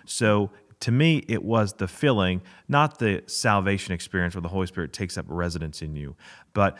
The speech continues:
the filling of the Holy Spirit that caused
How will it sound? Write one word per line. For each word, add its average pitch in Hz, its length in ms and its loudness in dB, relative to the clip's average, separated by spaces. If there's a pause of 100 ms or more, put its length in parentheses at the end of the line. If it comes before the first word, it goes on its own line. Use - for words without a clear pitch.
(160)
the 98 100 0
filling 123 720 2
of 90 160 0
the 87 120 -2
Holy 95 280 -2
Spirit 92 400 0 (220)
that - 260 -6
caused 113 760 0